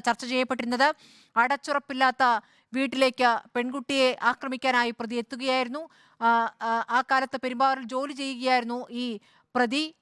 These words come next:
മുപ്പത്തിരണ്ടുകാരനായ അമീറുൽ ഇസ്ലാം അന്നും കുറ്റം സമ്മതിച്ചിരുന്നില്ല. ഈ ഘട്ടത്തിലും അയാൾ കുറ്റം സമ്മതിക്കുന്നില്ല. തന്നെ വെറുതെ വിടണമെന്ന ആവശ്യം മുന്നോട്ട് വയ്ക്കുന്നു. നിരവധി ആളുകളെ പ്രതി ചേർത്ത ശേഷമാണ് പിന്നീട്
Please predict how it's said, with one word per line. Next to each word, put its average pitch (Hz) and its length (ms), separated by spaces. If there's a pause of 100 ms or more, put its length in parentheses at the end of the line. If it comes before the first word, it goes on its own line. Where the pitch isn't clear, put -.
(340)
മുപ്പത്തിരണ്ടുകാരനായ 262 960 (180)
അമീറുൽ 269 320
ഇസ്ലാം 269 320
അന്നും 262 340 (200)
കുറ്റം 262 300
സമ്മതിച്ചിരുന്നില്ല. 262 680
ഈ 254 240
ഘട്ടത്തിലും 277 420
അയാൾ 247 260 (540)
കുറ്റം 262 260
സമ്മതിക്കുന്നില്ല. 262 680 (520)
തന്നെ 262 140
വെറുതെ 285 300
വിടണമെന്ന 269 400
ആവശ്യം 247 480
മുന്നോട്ട് 240 320
വയ്ക്കുന്നു. 254 320
നിരവധി 285 420
ആളുകളെ 269 380
പ്രതി 247 260
ചേർത്ത 277 220 (100)
ശേഷമാണ് 254 440
പിന്നീട് 254 500